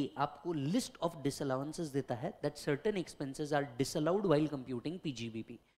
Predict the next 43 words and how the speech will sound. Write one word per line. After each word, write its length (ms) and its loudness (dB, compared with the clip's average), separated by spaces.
Yes, 220 4
certain 340 8
expenses 520 -2
are 100 4
disallowed 420 2
while 220 4
computing 420 -4
P 140 -4
G 100 -4
B 140 -4
P, 140 -4
इसका 260 0
list 260 -2
आपको 240 -6
section 440 -8
forty 320 -8
ए 120 4
देता 360 -2
है। 100 -8
तो 60 0
कौन 260 2
कौन 180 0
से 100 0
वो 180 0
खर्चे 320 -2
हैं? 160 -6
पहला 240 6
है 100 0
payment 420 0
to 80 -2
non-resident 760 -2
without 320 -2
T 160 -4
D 120 4
S, 140 -8
इसे 280 4
कहा 240 2
जाता 220 0
है 80 -2
फ़ोर्टी 440 -2
ए 120 2
आई 220 6
ए। 200 -2